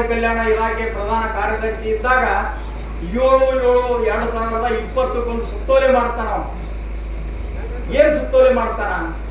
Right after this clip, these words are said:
ಈ ಸಮಸ್ಯೆ ಎದ್ದು ರೂಪಲೇನೆ ಅವನೊಂದ್ ತಂದೆ ವೈಯಕ್ತಿಕ ಲೆಟರ್ ಪ್ಯಾಡ್ ಮೇಲೆ ಏನ್ ಹೇಳ್ತಾನ, ಹಿಂದೆ ಏನದ ಪ್ರವರ್ಗ ಒಂದರಾಗಿರುವಂತೆ ಅದನ್ನೇ ಈಗ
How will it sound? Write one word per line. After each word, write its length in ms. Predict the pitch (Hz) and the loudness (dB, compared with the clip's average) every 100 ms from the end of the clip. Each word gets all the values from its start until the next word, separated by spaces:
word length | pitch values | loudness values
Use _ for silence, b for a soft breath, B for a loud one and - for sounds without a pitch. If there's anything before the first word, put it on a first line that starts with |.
| - 214 214 202 - - - - - 214 | -6 -6 -6 -6 -6 -6 -6 -6 -6 -4
ಈ 60 | 220 | -4
ಸಮಸ್ಯೆ 360 | 208 247 269 262 233 | 0 0 2 2 2
ಎದ್ದು 180 | 233 247 | 0 0
ರೂಪಲೇನೆ 500 | 262 - 247 247 226 - - - - 175 | -2 0 2 2 2 -2 -6 -8 -6 -2
ಅವನೊಂದ್ 300 | 214 240 226 208 | 0 0 0 -2
ತಂದೆ 300 | 240 247 269 233 | 0 6 6 8
ವೈಯಕ್ತಿಕ 420 | 240 247 247 240 226 | 6 4 0 0 0
ಲೆಟರ್ 260 | 220 240 220 | 0 -2 -2
ಪ್ಯಾಡ್ 200 | 220 220 240 | -2 0 2
ಮೇಲೆ 240 | 269 269 - - - - - 220 | 2 2 0 -4 -6 -8 -8 -4
ಏನ್ 100 | 262 247 | 0 4
ಹೇಳ್ತಾನ, 320 | 247 247 220 208 - - - - - - - | 4 2 -2 -2 -4 -6 -8 -8 -8 -8 -6
ಹಿಂದೆ 320 | 285 330 302 269 | 0 4 8 8
ಏನದ 300 | 254 247 240 226 - 180 - - - - - | 8 4 2 2 2 -2 -8 -10 -8 -10 -4
ಪ್ರವರ್ಗ 420 | 202 247 285 277 277 240 | 2 6 6 8 6 4
ಒಂದರಾಗಿರುವಂತೆ 880 | 240 254 247 240 240 240 233 233 202 180 - - - - - - - - - - - - - - - | 0 4 4 4 2 2 2 0 -2 -2 -6 -8 -8 -8 -8 -8 -8 -8 -8 -6 -6 -6 -6 -6 -4
ಅದನ್ನೇ 340 | 208 311 320 320 294 | 4 6 8 6 6
ಈಗ 80 | 277 | 0